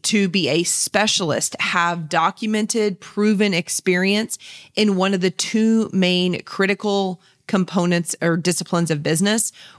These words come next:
which are finance and H R. That's really the biggest difference in a C O O versus a D O O. Now, we get people who come to us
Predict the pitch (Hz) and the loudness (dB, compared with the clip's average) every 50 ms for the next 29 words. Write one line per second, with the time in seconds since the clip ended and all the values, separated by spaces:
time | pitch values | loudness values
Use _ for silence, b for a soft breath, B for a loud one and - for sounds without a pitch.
0 | B 185 190 180 - 175 175 - - 165 165 175 170 170 165 160 - - - 165 | B 0 0 0 0 -2 -2 0 0 0 0 0 0 -2 -4 -4 -6 -6 -4 -4
1 | 160 151 110 - - - - - - - _ _ _ _ - 175 190 175 - - | -4 -4 -4 -4 -4 -4 -4 -4 -6 -10 _ _ _ _ -4 -2 -2 -2 -2 -2
2 | 180 202 202 190 185 175 165 139 170 170 160 180 - - 160 156 - 165 160 160 | 0 2 2 2 2 0 -2 0 -2 0 0 0 -2 -2 -4 -4 -2 -2 -2 -2
3 | - - - - 156 165 165 160 160 160 151 - B B B B B B B - | -2 -6 -8 -4 -2 0 0 0 0 -2 -4 -6 B B B B B B B -4
4 | - - - 196 190 190 175 156 160 170 170 151 160 156 151 - 170 147 170 156 | -4 -2 0 0 2 2 2 2 2 2 2 0 -2 -4 -4 -4 -4 -2 -4 -2
5 | 147 165 160 160 - 120 127 123 B B B B B B 202 208 196 190 202 233 | 0 0 0 0 0 -2 -4 -4 B B B B B B 2 2 2 2 2 2
6 | 247 226 - - - 247 269 220 247 254 240 247 233 - 233 208 220 208 226 214 | 2 2 0 -2 0 0 -2 0 2 2 2 2 2 2 0 0 0 -2 0 0
7 | 214 214 - | 0 0 -2